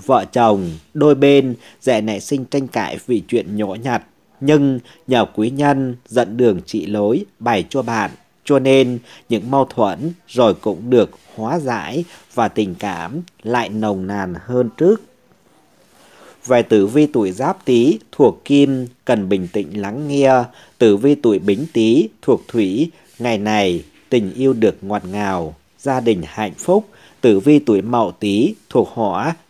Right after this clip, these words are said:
tình yêu gõ cửa lúc nào chẳng hay. Tử vi tuổi Canh Tý thuộc Thổ, hãy rộng lòng, đón yêu thương. Tử vi tuổi Nhâm Tý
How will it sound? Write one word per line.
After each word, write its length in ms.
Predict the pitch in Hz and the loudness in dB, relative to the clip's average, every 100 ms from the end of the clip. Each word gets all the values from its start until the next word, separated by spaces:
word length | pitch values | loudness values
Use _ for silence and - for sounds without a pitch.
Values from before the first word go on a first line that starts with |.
| - | -2
tình 200 | 135 98 | 0 0
yêu 200 | 127 135 | 0 0
gõ 300 | 117 110 78 - | 2 0 0 -4
cửa 200 | - 95 | -6 -6
lúc 340 | 101 170 202 131 | 0 -2 -2 -4
nào 240 | 117 92 - | -2 -2 -6
chẳng 180 | 107 87 | -10 -10
hay. 500 | - 139 131 123 117 _ - - | -10 -4 0 0 -2 _ -16 0
Tử 180 | 120 101 | 2 4
vi 180 | 131 | 2
tuổi 280 | 143 110 95 - | 0 0 -2 -2
Canh 220 | 135 127 | -4 -4
Tý 380 | 120 113 107 180 - _ | -2 0 0 -2 -4 _
thuộc 200 | 127 - | -4 -4
Thổ, 420 | - 120 95 110 165 - - | -6 -6 -2 -2 -4 -10 -8
hãy 220 | 127 104 | -6 -4
rộng 320 | 110 127 95 | -2 -4 -2
lòng, 360 | 107 104 90 80 - | 0 0 0 -8 -12
đón 220 | 135 104 165 | -2 0 0
yêu 220 | 143 139 131 | 0 0 0
thương. 440 | 135 139 127 120 110 - _ | 4 6 6 2 -6 -20 _
Tử 180 | 123 104 | 2 2
vi 180 | 117 147 | 2 0
tuổi 240 | - 98 | 0 -4
Nhâm 280 | 104 135 131 | -2 -4 -4
Tý 400 | 120 107 107 175 | -2 -2 0 -2